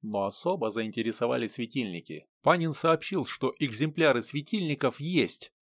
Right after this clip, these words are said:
Посол их уже передал. Никита Иванович до вечера представит спиртовые светильники императрицы. Через три дня посол получил согласие на заключение договоров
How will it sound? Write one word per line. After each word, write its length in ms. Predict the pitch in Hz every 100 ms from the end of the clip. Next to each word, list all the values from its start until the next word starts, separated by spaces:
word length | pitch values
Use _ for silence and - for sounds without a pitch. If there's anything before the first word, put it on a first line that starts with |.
| _ _
Посол 400 | 190 185 214 175
их 140 | 143
уже 200 | 165 151
передал. 640 | 156 175 170 151 117 82 _ _
Никита 340 | - 170 156 151
Иванович 540 | 156 165 151 135 - -
до 180 | 127
вечера 460 | 165 175 139 113 110
представит 580 | - 113 - 170 135 - _
спиртовые 720 | - - 139 123 135 139 113
светильники 760 | 107 123 117 175 143 117 117 -
императрицы. 760 | 127 113 120 117 110 - 82 - _ _ _ _ _ _ _ _ _ _ _
Через 320 | - 104 98
три 200 | - 156
дня 320 | 123 110 123 - _ _ _ _
посол 340 | 123 117 160 139
получил 420 | 131 131 151 131
согласие 760 | - 139 131 135 98 - 95
на 140 | 98 107
заключение 580 | 113 127 120 139 117
договоров 580 | 104 110 113 120 151 -